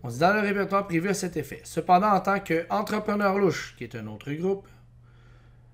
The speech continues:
je dois, comme les autres entrepreneurs louches, pouvoir consulter les contrats publics afin de faire de la collusion avec les autres entrepreneurs louches. Donc, entrepreneur louche,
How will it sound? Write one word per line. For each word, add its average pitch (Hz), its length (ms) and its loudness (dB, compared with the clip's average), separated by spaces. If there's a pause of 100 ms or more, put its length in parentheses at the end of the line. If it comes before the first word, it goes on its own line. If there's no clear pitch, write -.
(200)
je 151 160 0
dois, 196 180 4
comme 175 200 2
les 151 160 2
autres 190 180 2
entrepreneurs 151 460 -2
louches, 165 240 -2
pouvoir 151 360 0
consulter 165 640 -2
les 160 200 2
contrats 147 420 -6
publics 123 560 -10 (680)
afin 139 360 0
de 147 100 0
faire 160 260 2
de 143 80 0
la 123 140 -2
collusion 156 580 -4
avec 127 280 -8
les 120 180 -4
autres 165 220 -2
entrepreneurs 120 580 -8
louches. - 460 -14 (840)
Donc, 143 420 -4 (1700)
entrepreneur 143 680 -4
louche, 156 500 -2